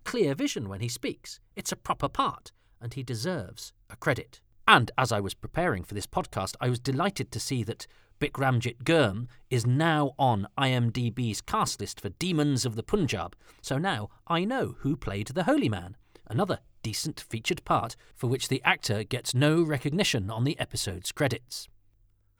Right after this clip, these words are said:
Still, loads of people with decent speaking parts in the X-Files T V series, for example, and the original Star Wars films go uncredited, so it's not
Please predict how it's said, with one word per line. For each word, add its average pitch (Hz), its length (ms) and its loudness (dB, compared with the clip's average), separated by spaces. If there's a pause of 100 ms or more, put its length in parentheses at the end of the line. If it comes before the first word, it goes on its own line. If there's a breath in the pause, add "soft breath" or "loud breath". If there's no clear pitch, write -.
(160 loud breath)
Still, - 300 0 (440 loud breath)
loads 117 320 2
of 113 100 -10
people 107 360 -4
with 95 200 -10
decent 123 300 -4
speaking 117 400 -6
parts 123 440 -2
in 101 120 -6 (180)
the 120 180 -8
X-Files - 600 -6
T 101 160 -8
V 104 160 -8
series, 101 360 -8
for 107 100 -10
example, 104 480 -8 (200 loud breath)
and 160 160 0
the 127 80 0
original 120 380 0
Star 208 340 2
Wars 92 280 -4
films 90 480 -12
go 117 120 -2
uncredited, 104 540 -2 (300 soft breath)
so 151 160 0
it's 156 140 -4
not 233 200 -2